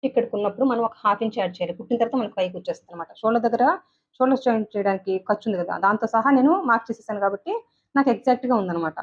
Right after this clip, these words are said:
ఓకేనండి? అంతవరకు క్లియర్ కదా. ఇంక ఇక్కడ నుంచి వచ్చేసి ఒక రెండున్నర ఇంచులు అనమాట, రెండున్నర ఇంచులు మార్క్ చేశాను. ఇంక వీళ్ళకి డాట్ వచ్చేసి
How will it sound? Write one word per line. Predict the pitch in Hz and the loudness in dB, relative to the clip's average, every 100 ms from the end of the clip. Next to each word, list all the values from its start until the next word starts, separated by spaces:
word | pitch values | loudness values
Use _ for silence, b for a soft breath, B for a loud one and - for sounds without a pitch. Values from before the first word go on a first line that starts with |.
| - _ _ _ - | -14 _ _ _ -18
ఓకేనండి? | 185 190 185 269 440 _ _ _ 214 | -12 -12 -6 -4 -4 _ _ _ -8
అంతవరకు | 208 214 220 | -4 -4 -4
క్లియర్ | 220 202 202 | -2 -2 0
కదా. | 226 453 - _ _ _ _ _ _ - | -4 -4 -8 _ _ _ _ _ _ -8
ఇంక | 214 | -6
ఇక్కడ | 214 226 | 0 2
నుంచి | 226 233 | 2 0
వచ్చేసి | 233 226 | -4 -4
ఒక | - | -4
రెండున్నర | - 196 196 190 | -2 0 0 -2
ఇంచులు | 196 196 | -4 -8
అనమాట, | 170 160 165 - - | -10 -10 -14 -20 -10
రెండున్నర | 180 185 185 | -8 -4 -4
ఇంచులు | 180 - 185 | -6 -10 -10
మార్క్ | 180 180 | -10 -12
చేశాను. | - 202 359 - _ _ 233 | -10 -8 -8 -10 _ _ -6
ఇంక | 226 | 2
వీళ్ళకి | 233 214 | 2 2
డాట్ | 202 220 240 | 0 0 -2
వచ్చేసి | 233 226 | -4 -6